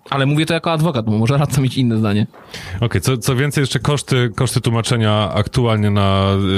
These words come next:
Speaker 2: y, złożone dokumenty to tysiąc osiemset dziewięćdziesiąt cztery złote czterdzieści jeden groszy, ale kwota wtoku procesu prawdopodobnie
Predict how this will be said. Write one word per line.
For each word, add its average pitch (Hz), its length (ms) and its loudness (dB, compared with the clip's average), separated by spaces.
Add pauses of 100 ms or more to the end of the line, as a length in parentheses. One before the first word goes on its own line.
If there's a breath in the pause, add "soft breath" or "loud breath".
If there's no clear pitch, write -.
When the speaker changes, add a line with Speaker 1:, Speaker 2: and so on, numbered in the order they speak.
(160)
Speaker 2:
y, 95 40 2
złożone 101 340 2
dokumenty 104 400 0
to 107 40 2
tysiąc 101 340 0
osiemset 98 360 0
dziewięćdziesiąt 95 440 0
cztery 95 200 0
złote 90 200 0
czterdzieści 95 440 0
jeden 90 160 0
groszy, 110 320 0
ale 101 140 0
kwota - 280 -2
wtoku 92 280 -2
procesu 92 440 0 (440 loud breath)
prawdopodobnie 95 800 0